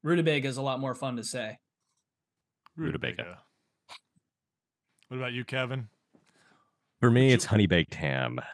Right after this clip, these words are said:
Speaker 3: Mm.
Speaker 2: My family loves
Speaker 1: Very
Speaker 2: honey baked
Speaker 1: nice.
Speaker 2: ham, so, you know, that's like a, that's a tradition in the, uh,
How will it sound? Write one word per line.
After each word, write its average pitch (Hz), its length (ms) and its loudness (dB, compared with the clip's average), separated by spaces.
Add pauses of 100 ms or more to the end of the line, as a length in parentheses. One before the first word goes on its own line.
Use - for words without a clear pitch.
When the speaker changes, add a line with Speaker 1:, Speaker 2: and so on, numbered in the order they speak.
(760)
Speaker 3:
Mm. 107 800 -12
Speaker 2:
My 95 100 6
family 90 240 4
loves 73 180 0
Speaker 1:
Very - 180 2
Speaker 2:
honey 170 120 2
baked 117 160 -2
Speaker 1:
nice. 65 120 0
Speaker 2:
ham, 60 160 -6
so, 71 240 2
you 73 120 4
know, 71 120 4
that's 78 240 2
like - 120 2
a, 80 120 2
that's 82 320 0
a 73 100 -2 (160)
tradition 71 640 -2 (160)
in 71 160 -8
the, 64 220 -8
uh, 64 100 -12